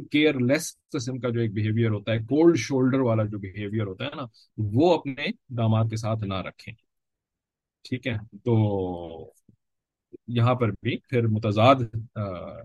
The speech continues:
जो, जो रवैया है उससे बात समझ में आती है कि अच्छा, दिलचस्पी लेने का मतलब ये है कि आप उसके साथ जो है वो अच्छा एक, अ, एहसास दें कि हाँ भाई, मुझे भी, हम, मतलब, I am interested in what you are doing।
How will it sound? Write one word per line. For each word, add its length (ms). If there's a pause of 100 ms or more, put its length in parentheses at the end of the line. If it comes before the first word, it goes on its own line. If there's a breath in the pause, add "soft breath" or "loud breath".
जो, 260
जो 160
रवैया 400
है 160 (320)
उससे 420
बात 240
समझ 220
में 100
आती 220
है 80
कि 140
अच्छा, 340
दिलचस्पी 540
लेने 220
का 80
मतलब 300
ये 140
है 80
कि 100
आप 180
उसके 200
साथ 180
जो 140
है 60
वो 100
अच्छा 460 (320 soft breath)
एक, 200
अ, 380
एहसास 340
दें 200
कि 80
हाँ 160
भाई, 120
मुझे 260
भी, 300
हम, 520
मतलब, 360 (300)
I 20
am 140
interested 480
in 60
what 180
you 160
are 60
doing। 240